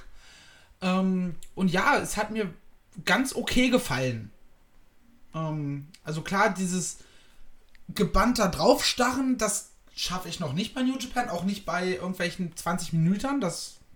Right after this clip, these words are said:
geht bei mir irgendwie noch nicht. Ähm, aber ich habe das Gefühl, so, so je mehr ich davon gucke, desto mehr verstehe ich den Stil, den New Japan fährt und kann mich dadurch auch mehr drauf einlassen.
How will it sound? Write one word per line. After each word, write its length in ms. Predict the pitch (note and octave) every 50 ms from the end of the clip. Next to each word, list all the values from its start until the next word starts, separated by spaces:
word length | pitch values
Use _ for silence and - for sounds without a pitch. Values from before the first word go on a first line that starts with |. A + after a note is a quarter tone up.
| - -
geht 260 | - F#3 G3 G3 -
bei 100 | - B3
mir 140 | A#3+ B3+ B3+
irgendwie 180 | B3+ B3+ B3+ B3+
noch 100 | B3 C4
nicht. 300 | C4 D4 F#4 F#4 - - - - _ - _ _ - - - - - - _ - _ - - _ - - - - - - - - - - - - _ - - -
Ähm, 720 | G3+ G#3+ G#3+ G#3+ G#3+ G#3 G#3 G#3 G3+ G3 G3 F#3+ F#3 F3 - - - - - - - - - - - - - - - - - -
aber 140 | - G3 G#3+
ich 80 | G#3+ G#3+
habe 140 | B3 B3+
das 100 | C4+ B3+
Gefühl, 240 | - - A3+ B3 A#3+
so, 240 | G#3+ G#3+ A3+ A3 G#3+
so 160 | G3+ F3+ G#3+ A3
je 140 | G#3 G3+ G3+
mehr 240 | F#3+ G3 G3+ A3+ B3+
ich 80 | B3+
davon 360 | - A#3 A3 - G#3+ G3 F#3+
gucke, 420 | - - B3+ - - D#4 C#4 C4 B3+
desto 300 | - A3 G#3 - - G#3+
mehr 300 | G3 G3 G3 G3+ G#3 G#3+
verstehe 540 | G#3 - G3+ G3 F3+ - - - G#3 A3 A3
ich 120 | A3 G3+
den 220 | - F#3 F3 F3 E3
Stil, 480 | - - - - - A3 A3+ B3 A#3+ G3+
den 140 | G3+ F3+ E3
New 200 | D#3+ D#3 D#3+ D3
Japan 400 | C3+ D3+ - - C#3+ C#3 C3+ C#3
fährt 280 | - D#3+ D#3 D#3+ E3
und 80 | E3+ F3
kann 180 | - F3+ F#3
mich 140 | F#3+ F#3+ -
dadurch 340 | - F3 F3 F#3 F#3+ F#3 F#3
auch 220 | D3+ - - -
mehr 100 | F3 E3+
drauf 240 | E3 F3 E3 - -
einlassen. 640 | E3+ F3 F#3 F3+ D#3+ B2+ A#2 A#2 - - - -